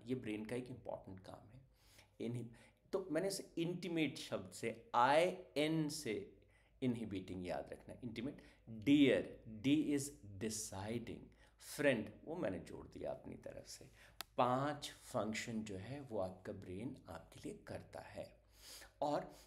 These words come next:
ये पांचों functions में से जब आप, आप, आप ब्रेन को ठीक से, अगर आपको ये, ये इसका पूरा mechanism समझ में आ जाए, देखो, दिमाग का ये सामने का भाग जिसे हम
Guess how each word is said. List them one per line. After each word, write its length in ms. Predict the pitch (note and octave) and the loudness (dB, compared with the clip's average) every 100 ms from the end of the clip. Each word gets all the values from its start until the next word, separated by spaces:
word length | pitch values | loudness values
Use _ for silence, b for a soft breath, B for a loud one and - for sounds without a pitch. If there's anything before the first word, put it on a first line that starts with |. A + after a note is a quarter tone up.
| B | B
ये 120 | C#3 F3+ | 0 0
पांचों 560 | - A#2 A2 B2 A3 | 2 0 0 2 0
functions 560 | G#3+ C3 A2 A#2 G#2+ - | 0 -2 -2 -4 -4 -4
में 180 | F#2 F#2 | -6 -4
से 340 | G2+ E3 - B B B | -4 -6 -6 B B B
जब 420 | G#2+ C#3+ - - - - | 2 2 2 -10 -8 0
आप, 220 | C3 - C3 | 0 2 0
आप, 140 | B2 | 0
आप 80 | B2+ | -2
ब्रेन 320 | A#2 A2+ A#2 | -2 -2 -2
को 100 | A#2 | -4
ठीक 360 | A#2+ - G3 F#3+ | -8 -6 -6 -6
से, 120 | - - | -6 0
अगर 140 | C#3 | 4
आपको 340 | C3+ D3+ D3+ B2 | 4 2 -2 0
ये, 160 | C#3 D3+ | -2 2
ये 100 | D#3 | -2
इसका 280 | - - - | -2 -8 -4
पूरा 140 | - G#3+ | 0 0
mechanism 560 | - - F#3 G3 F#3 | 0 0 4 6 6
समझ 240 | - G#2 - - | 2 -2 -4 -8
में 60 | |
आ 100 | - | -8
जाए, 160 | - - - | -10 -8 -2
देखो, 220 | C3+ C3+ B B B B B B - _ _ _ _ _ - - | 0 -2 B B B B B B -20 _ _ _ _ _ -4 4
दिमाग 420 | C3 C3 F3+ - | 8 8 6 2
का 220 | D3+ - | -4 -2
ये 120 | C#3+ C#3+ | 2 2
सामने 540 | - C3 A2 G#2+ F#2 | 2 2 2 0 -2
का 120 | - | -4
भाग 460 | - - - - A#2+ | -8 -10 -14 -12 -6
जिसे 200 | B2 C#3+ | -4 -2
हम 380 | C3 C3+ - | -2 -2 -6